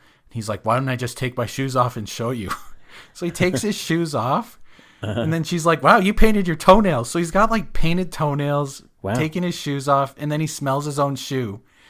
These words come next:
Speaker 1: And he's like, "My shoe smells fine. I don't know what you're <laughs> talking about."
Speaker 2: <laughs>
Speaker 1: And he's got, like, this grocery bag, like, this brown paper grocery bag from a liquor store or something. And he sit-, sets it out on the table, and he starts mixing her a martini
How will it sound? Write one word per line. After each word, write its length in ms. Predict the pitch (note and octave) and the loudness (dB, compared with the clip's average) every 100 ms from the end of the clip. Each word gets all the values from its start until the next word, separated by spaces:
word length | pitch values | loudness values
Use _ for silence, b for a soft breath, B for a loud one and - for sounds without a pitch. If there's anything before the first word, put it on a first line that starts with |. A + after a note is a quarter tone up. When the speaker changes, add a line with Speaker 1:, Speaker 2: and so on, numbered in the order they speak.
| b b | b b
Speaker 1:
And 80 | C3+ | -4
he's 100 | B2+ | -2
like, 140 | B2 | 0
"My 140 | C3 F#3 | 2 0
shoe 180 | F#3 | 0
smells 320 | E3+ D#3 D3 - | -2 2 0 2
fine. 400 | C#3 D#3+ A2 - _ - | 2 4 2 -8 _ -2
I 120 | D3 | 2
don't 100 | F3+ | 4
know 60 | E3+ | 4
what 120 | D3+ | 0
you're 60 | - - | -4 -6
<laughs> 20 | - | 0
talking 320 | D3+ - E3+ | 0 0 -12
about." 300 | C3+ A#2 - | -8 -10 -8
Speaker 2:
<laughs> 40 | - D#3 - - B2 B B B - | -4 -4 -2 -4 -6 B B B -4
Speaker 1:
And 120 | F#3 | -2
he's 80 | F3 | 4
got, 200 | G3 A3 | 6 6
like, 160 | A#3 | 4
this 160 | G#3+ F#3+ | 0 -2
grocery 520 | A#2+ C#3+ D#3 - F3 | 0 0 0 0 -2
bag, 360 | D3+ D3 D#3 D3+ | 2 2 2 0
like, 140 | C#3+ | -2
this 140 | C3+ - | -4 -2
brown 260 | C#3 D3+ | 0 0
paper 260 | E3+ F3+ F3 | 2 0 -2
grocery 440 | D3+ B2+ C3 - C3 | -2 -2 -2 -4 -4
bag 440 | B2+ B2+ C3+ C3 | -2 -2 -2 -6
from 300 | - - B2+ | -12 -4 -4
a 40 | A2+ | -2
liquor 340 | B2+ D3 B2+ | -4 -4 -6
store 300 | - A#2+ A2 | -6 -6 -6
or 60 | G#2 | -6
something. 560 | - G#2 - A2+ B2 _ B B B B B | -6 -8 -6 -8 -8 _ B B B B B
And 140 | A#2+ C3 | -6 -4
he 80 | |
sit-, 340 | B2+ D#3+ D#3+ - - | -2 -2 -4 -6 -16
sets 340 | A2+ D#3+ E3 | -6 -4 -2
it 80 | F3+ | 0
out 160 | F3 E3+ | 2 2
on 120 | E3 | 0
the 80 | D3 | -4
table, 400 | - D3+ C3+ B2+ | -4 -4 -2 -2
and 80 | B2+ | -2
he 40 | |
starts 360 | B2 D3 C#3+ - | -2 -4 -4 -4
mixing 320 | C3+ - D3+ | -6 -4 -6
her 100 | C#3+ | -4
a 40 | C3+ | -4
martini 720 | C3 B2 - B2 C3+ G3+ | -4 -6 -6 -4 -2 -4